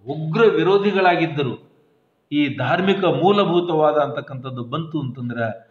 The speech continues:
ಇಲ್ಲ, ಇದು ಹೀಗೆ ಆಗ್ಬೇಕು, ಇದು ಧರ್ಮದಲ್ಲಿ ಹೀಗೆ ಇದೆ ಅಂತಂದಾಗ ಅವ್ರು ಅಂಥದ್ದನ್ನು ಒಪ್ಪುತ್ತಾ ಇರ್ಲಿಲ್ಲ. ಮೊದಲನೇ ಆದ್ಯತೆ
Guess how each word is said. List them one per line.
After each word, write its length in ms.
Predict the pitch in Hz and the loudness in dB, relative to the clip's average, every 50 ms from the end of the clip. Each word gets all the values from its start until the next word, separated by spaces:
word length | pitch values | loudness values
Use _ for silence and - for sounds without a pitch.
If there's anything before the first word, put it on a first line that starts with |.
| _ _ | _ _
ಇಲ್ಲ, 140 | 143 143 147 | -4 -2 0
ಇದು 200 | 139 135 123 117 | 0 0 -2 -2
ಹೀಗೆ 260 | 113 147 196 190 202 | -2 -2 0 2 2
ಆಗ್ಬೇಕು, 580 | 196 180 170 156 - 131 135 131 127 - 135 127 | 2 2 0 0 -2 -4 -6 -6 -6 -6 -8 -8
ಇದು 140 | 123 120 123 | -8 -8 -8
ಧರ್ಮದಲ್ಲಿ 480 | 120 120 127 156 151 139 139 131 127 | -8 -8 -8 -8 -6 -6 -6 -6 -4
ಹೀಗೆ 300 | 131 143 165 180 175 190 | -2 -2 -2 0 2 4
ಇದೆ 240 | 185 170 151 127 139 | 4 4 2 0 -2
ಅಂತಂದಾಗ 520 | 135 123 - 123 123 123 165 180 165 143 139 127 - - - _ _ - | -4 -6 -8 -10 -6 -4 -4 -2 -2 -4 -6 -6 -8 -10 -16 _ _ -10
ಅವ್ರು 200 | 127 127 127 127 | -6 -6 -4 -4
ಅಂಥದ್ದನ್ನು 420 | 123 117 - 135 127 123 123 123 113 | -6 -6 -8 -10 -10 -10 -10 -10 -10
ಒಪ್ಪುತ್ತಾ 440 | 113 117 - _ _ _ _ - | -10 -14 -16 _ _ _ _ -12
ಇರ್ಲಿಲ್ಲ. 720 | 117 113 110 107 107 104 101 104 107 104 101 - _ _ _ _ _ | -10 -10 -10 -12 -16 -20 -20 -18 -18 -18 -18 -18 _ _ _ _ _
ಮೊದಲನೇ 340 | 120 123 123 143 147 156 156 | -10 -6 -4 -4 -2 0 2
ಆದ್ಯತೆ 800 | 151 147 147 139 131 131 151 151 156 208 226 240 - - - - | 2 2 2 0 -2 -6 -6 -2 0 0 0 0 0 -6 -10 -14